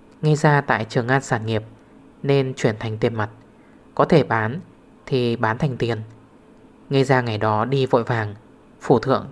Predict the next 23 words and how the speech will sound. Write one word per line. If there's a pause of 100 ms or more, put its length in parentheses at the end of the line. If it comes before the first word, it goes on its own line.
còn
có
rất
nhiều
đồ
vật
trọng
yếu
chưa
mang
đi. (640)
Chúng
ta
trước
khi
đi, (420)
nghĩ
cách
đem
qua
cho
bọn
hắn.